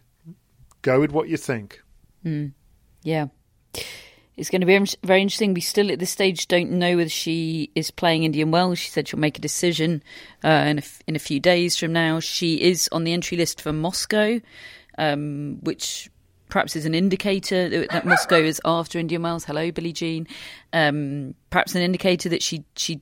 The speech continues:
Speaker 2: does have her sights set on trying to qualify for the W T A finals. It could just be that she wanted to keep her options open and get on the entry list for that. We still don't know, and we await news. Um, obviously, Indian Wells starts in a week's time. In terms of this week, we've got events in,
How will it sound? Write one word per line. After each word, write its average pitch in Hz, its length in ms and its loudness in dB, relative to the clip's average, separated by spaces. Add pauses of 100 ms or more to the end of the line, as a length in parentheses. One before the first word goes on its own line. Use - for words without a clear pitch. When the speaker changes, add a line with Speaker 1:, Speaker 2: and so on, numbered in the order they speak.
Speaker 2:
does 175 300 4
have 190 180 -4
her 185 80 0
sights - 320 -2
set 175 160 -2
on 170 80 -2
trying 165 220 -4
to - 80 -12
qualify 160 440 -2
for 151 100 -10
the - 80 -8
W 170 160 0
T - 180 -4
A 156 40 -2
finals. 151 460 -2 (260)
It 190 160 0
could 196 160 0
just - 160 -6
be 170 140 4
that 143 80 -4
she - 120 -8
wanted 151 280 -4
to - 60 -10
keep 151 200 -6
her 147 140 -2
options 143 340 -6
open 135 480 -6
and 147 180 -6
get 143 200 0
on 143 80 -2
the 139 80 0
entry 143 260 -4
list 139 240 -8
for 135 60 -6
that. 139 240 -6
We 151 100 -6
still 151 320 -4
don't 135 300 -2
know, 139 340 -2
and 135 240 -6
we 135 240 -6 (140)
await 143 440 -6 (140)
news. 139 560 -4 (500)
Um, 151 520 0
obviously, 151 540 -2
Indian 160 300 -2
Wells 156 220 -2
starts - 600 -4
in 147 140 -8
a 139 40 -4
week's - 420 -10
time. 196 420 -4
In 165 80 -2
terms 147 280 -4
of 139 100 -6
this - 260 -2
week, 170 200 -2
we've - 80 -10
got 160 100 -2
events 156 380 -4
in, 147 300 -2